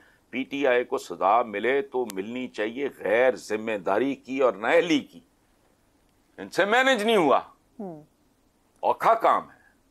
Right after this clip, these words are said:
Speaker 1: मैं भी होता तो ना कर सकता, मतलब, मेरा बहुत ही पुअर है मैथमेटिक्स। मैं तो जिंदगी में पता नहीं, हर दफा जब ये, म-, हिसाब वसूब में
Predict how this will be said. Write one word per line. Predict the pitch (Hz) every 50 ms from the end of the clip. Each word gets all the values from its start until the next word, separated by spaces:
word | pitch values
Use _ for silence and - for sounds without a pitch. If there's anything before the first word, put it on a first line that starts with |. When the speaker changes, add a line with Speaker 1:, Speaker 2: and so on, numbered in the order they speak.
| _ _ - -
Speaker 1:
मैं | 143 202
भी | 226 233
होता | 214 190 - - 156
तो | 135 120 131
ना | 127 123 120
कर | 107 - 110
सकता, | - - 101 92 - - 76 - - _ 85
मतलब, | 85 - 92 90 - _ _
मेरा | 90 98 98 101 110
बहुत | 98 90 139 165 175 170 160
ही | 151
पुअर | - - - 139 131 120 107
है | 92 82 85
मैथमेटिक्स। | 95 90 - - 95 90 85 78 76 76 _ _ _ _ _ _ _ _ -
मैं | 123 135 139
तो | 131 143
जिंदगी | 117 120 123 120 135 127 139
में | 139 139 135
पता | 135 - 117 120 131
नहीं, | 143 135
हर | 101 90 107 123
दफा | 127 139 - 143 139
जब | 120 123 117 - - _ _ _ _ _ _ _ _ _ _ -
ये, | 107 110 113 117 117 113 110 107 107
म-, | 104 101 101 98 95 92 90 90 92 90 87 85 80 80 82
हिसाब | 82 - 80 80 82 95
वसूब | 113 107 - 127 117
में | 110 123